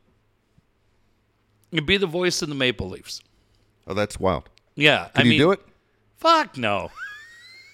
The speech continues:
Speaker 2: <laughs> Dude, all right, here's a guy that's a friend of ours that, I tell you what, I've been more disappointed in him this year than ever.
Speaker 1: If you tell me it's John Ireland.
Speaker 2: It's fucking John Ireland.
Speaker 1: God damn it.
Speaker 2: Dude, I
Speaker 1: I
Speaker 2: think
Speaker 1: love
Speaker 2: John
Speaker 1: John.
Speaker 2: misses the crowd more than anybody else.
Speaker 1: Yeah.
Speaker 2: John seems so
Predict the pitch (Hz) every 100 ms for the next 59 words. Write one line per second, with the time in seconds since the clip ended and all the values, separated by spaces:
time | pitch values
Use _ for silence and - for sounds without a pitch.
0 | _ - - - - 170 - - 170 -
1 | - - - - - _ - 160 156 139
2 | 185 180 160 135 170 220 170 135 123 117
3 | 107 98 117 107 90 87 87 85 - 90
4 | 80 - 98 92 156 180 165 98 107 113
5 | 131 135 131 117 - 120 110 101 92 87
6 | 92 - 92 90 80 80 76 98 78 67
7 | - 135 190 226 269 269 185 - 185 170
8 | 160 139 120 92 95 - - - 135 -
9 | 120 123 123 151 76 - - _ - 254
10 | 196 123 - - 95 95 101 214 196 -
11 | 151 - 339 311 220 185 180 208 196 175
12 | 170 - 151 156 - 143 143 135 127 123
13 | 117 117 117 117 123 95 - 120 131 117
14 | 139 170 240 226 - 196 180 160 - 175
15 | 180 175 160